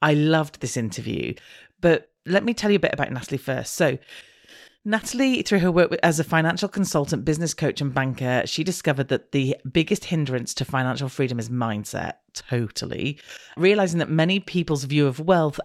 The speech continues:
is unattainable, or they see it as unattainable or something that's simply for those people. Natalie has an ambition to shift her perspective for everyone she meets by encouraging them to improve their relationship with money.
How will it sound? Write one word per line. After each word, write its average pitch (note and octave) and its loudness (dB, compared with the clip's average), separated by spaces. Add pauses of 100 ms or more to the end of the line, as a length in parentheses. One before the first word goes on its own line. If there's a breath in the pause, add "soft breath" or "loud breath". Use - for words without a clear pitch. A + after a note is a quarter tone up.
(120)
is C#3 -2 (460)
unattainable, D#3 2
or C#3+ 6
they C3+ 0
see E3 0
it - 0
as C3 -2
unattainable D3 0 (260 loud breath)
or C#3 -2
something D#3 0
that's - -2
simply C#3+ -2
for D3+ -4
those C3 0
people. - -6 (480 loud breath)
Natalie G3+ 2
has E3+ 2
an C3+ 0
ambition C#3 0
to C3 -4
shift - -2
her F3+ -2
perspective C#3 -2
for - -4
everyone D3+ 0
she D#3+ -4
meets B2+ -2
by B2+ -2
encouraging C#3 -2
them B2 0 (320 loud breath)
to - -2
improve C3+ 0
their C3 2
relationship A#2+ -2
with A#2+ -8
money. A#2+ -4